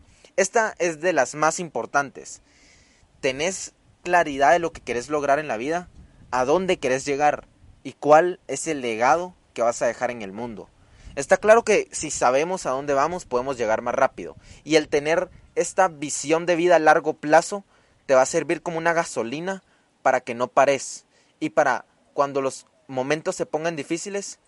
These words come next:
recordarte que ese sacrificio lo estás haciendo por conseguir esa visión de vida. Yo creo que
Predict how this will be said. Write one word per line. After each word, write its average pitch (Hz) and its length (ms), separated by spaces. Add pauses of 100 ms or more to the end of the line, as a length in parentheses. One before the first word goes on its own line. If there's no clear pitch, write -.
(240)
recordarte 135 760
que 135 140
ese 156 160
sacrificio 147 680
lo 143 60
estás 123 240
haciendo 151 480 (380)
por 123 240
conseguir 127 720
esa 120 240
visión 107 300
de 98 100
vida. 98 260 (920)
Yo 190 120
creo 240 160
que 190 240